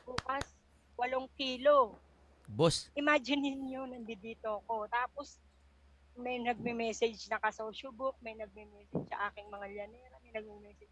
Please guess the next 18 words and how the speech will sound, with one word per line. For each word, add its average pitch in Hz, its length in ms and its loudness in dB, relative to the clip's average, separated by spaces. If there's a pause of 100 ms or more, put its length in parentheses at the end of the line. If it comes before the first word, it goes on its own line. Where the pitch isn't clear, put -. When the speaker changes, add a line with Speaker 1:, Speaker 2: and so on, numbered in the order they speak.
Speaker 1:
sa 208 220 -12
aking 220 180 -18
kung 214 160 -16
ano-ano. 208 640 -12
Iba-iba 240 340 -12
po - 140 -12
kasi - 260 -8
tinda 214 320 -6
ko. - 300 8 (560)
So, 226 160 -6
ayok-, 254 320 2
hindi 254 240 -6
ko 262 80 0
lang 247 240 2
po 247 80 -4
masyadong 233 480 -2
ini-elaborate. 208 720 -4 (800)
Kaya, 320 400 10